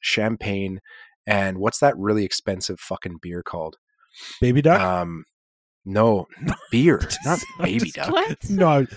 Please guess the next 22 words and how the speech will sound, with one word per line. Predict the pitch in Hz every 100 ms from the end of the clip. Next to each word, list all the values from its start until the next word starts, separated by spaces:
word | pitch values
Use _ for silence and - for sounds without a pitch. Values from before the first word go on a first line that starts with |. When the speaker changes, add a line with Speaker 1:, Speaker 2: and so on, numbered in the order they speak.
| -
Speaker 2:
sorry. | - 147
Remember | 139 143 117 170
when | 170
we |
Speaker 1:
Um, | 165
Speaker 2:
made | 156
mimosas | 147 139 127 139 139
at | 131
the | 127
house | 120 143
with | 143 117
Baby | 113 139
Duck? | 175 214 226 -
Speaker 1:
Ugh, | - - - - - - _ _ - _ _ _ _ -
Speaker 2:
<laughs> | 208 180
They | 269
were | 233
Speaker 1:
gross. | 202
Speaker 2:
purple | 208 208 190 156 156
and | 156
disgusting. | 143 - 156 151 294 208
Speaker 3:
Gross. | 302 311 226 220 160 180